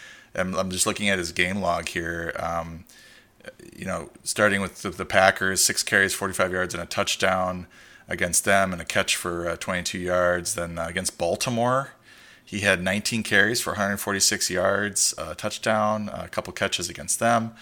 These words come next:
Uh, then he had ten for sixty-nine and a touchdown against the Saints, who are, like, one of the best rush defenses in the league, along with the, with the Ravens. So just tearing up, uh, good run defenses, uh, two for forty and a touchdown in the receiving game against, uh, New Orleans.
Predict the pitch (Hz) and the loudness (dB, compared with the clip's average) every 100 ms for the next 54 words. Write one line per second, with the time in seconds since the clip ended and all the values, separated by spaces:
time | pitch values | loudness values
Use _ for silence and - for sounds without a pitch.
0 | - - - - 92 90 95 95 - - | -20 -20 -20 -10 -4 -2 0 -4 -2 -2
1 | 110 107 101 107 - 92 92 98 101 87 | 0 0 2 2 0 0 2 2 2 -2
2 | - 104 - 107 104 95 92 92 - - | -4 -2 2 2 2 0 -2 -2 -4 -2
3 | - 101 113 - 90 82 71 87 87 80 | 0 2 0 -2 -4 -4 -6 -6 -6 -2
4 | 95 - - 95 - 104 95 98 - 80 | 0 0 0 -2 0 -4 -2 -2 -2 -4
5 | 76 78 101 110 80 85 87 80 - - | -6 -4 -4 -4 -4 -4 -6 -10 -16 -18
6 | - - - 85 73 85 98 123 131 - | -18 -14 -12 -10 -4 -4 -2 -2 0 0
7 | 113 110 - _ - 127 117 95 104 - | -2 -4 -4 _ 6 6 6 6 4 2
8 | - - - - - - _ - 87 82 | -12 -20 -20 -20 -20 -20 _ 2 2 2
9 | 87 104 95 87 98 90 87 87 85 90 | -2 0 0 0 0 -2 -4 -2 -2 -2
10 | 87 - - - 120 107 92 95 92 90 | 0 0 -2 -2 -2 -2 -4 -2 0 -2
11 | 85 - 95 - 90 85 82 82 - 82 | -4 -6 -4 0 -2 -2 -8 -12 -4 0
12 | - 104 104 107 107 107 104 - - 101 | 0 0 -2 -2 -2 -2 0 -2 -2 -2
13 | 98 98 101 107 110 107 | -2 0 0 0 -2 -4